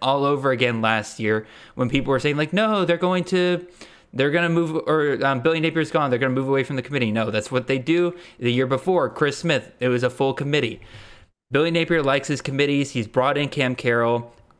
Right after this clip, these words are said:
As much as I love the talent of Trevor Etienne, I'm personally just completely off of him for C F F. Again, that, he's not gonna get the volume that you're gonna want to get out of him.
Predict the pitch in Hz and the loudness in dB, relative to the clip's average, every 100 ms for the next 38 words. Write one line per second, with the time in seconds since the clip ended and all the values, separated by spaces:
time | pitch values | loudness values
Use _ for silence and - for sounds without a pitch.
0 | _ _ 139 123 131 151 165 156 127 117 | _ _ -2 0 0 0 0 0 0 0
1 | 120 135 160 151 127 139 135 127 117 131 | 2 2 0 -2 -2 0 0 0 0 0
2 | 123 - 127 123 127 123 123 120 117 151 | 0 -4 -4 -4 0 2 2 -2 -2 -2
3 | 165 - 139 147 117 107 110 - 135 117 | -2 -2 -2 -2 -4 -4 -8 -6 -4 0
4 | 113 117 110 107 107 98 117 107 104 139 | -2 -2 -4 -6 -6 -6 -2 0 2 0
5 | 117 120 131 117 120 117 - - - 123 | -2 -4 -2 -2 -2 -4 -8 -16 -8 -6
6 | 117 113 127 151 143 120 117 107 113 127 | -4 -2 -2 0 -2 0 0 0 0 2
7 | 117 117 113 113 107 107 117 127 - - | 0 -2 -2 -2 0 0 0 -2 -10 -20
8 | - - - 101 123 139 123 113 120 110 | -20 -10 -6 -2 0 0 0 0 0 -2
9 | 107 | -4